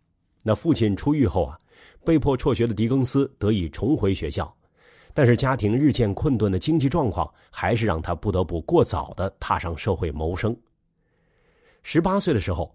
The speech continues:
狄更斯初次品尝了爱情的滋味，他爱上了一位银行家的女儿。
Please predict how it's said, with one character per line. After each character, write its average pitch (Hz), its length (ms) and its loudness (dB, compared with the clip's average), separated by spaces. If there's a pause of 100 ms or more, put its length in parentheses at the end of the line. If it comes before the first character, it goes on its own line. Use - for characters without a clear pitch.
(160)
狄 117 100 0
更 131 160 2
斯 131 240 0
初 147 220 -2
次 123 140 -2
品 80 260 -6
尝 82 180 -4
了 92 100 -2
爱 117 260 -2
情 85 200 -8
的 80 120 -6
滋 - 160 -8
味， 73 180 -8 (380)
他 - 100 -8
爱 113 180 2
上 92 160 0
了 85 60 -4
一 92 100 -2
位 87 160 -2
银 101 240 0
行 120 280 0
家 165 200 -2
的 151 80 0
女 80 160 -4
儿。 - 220 -12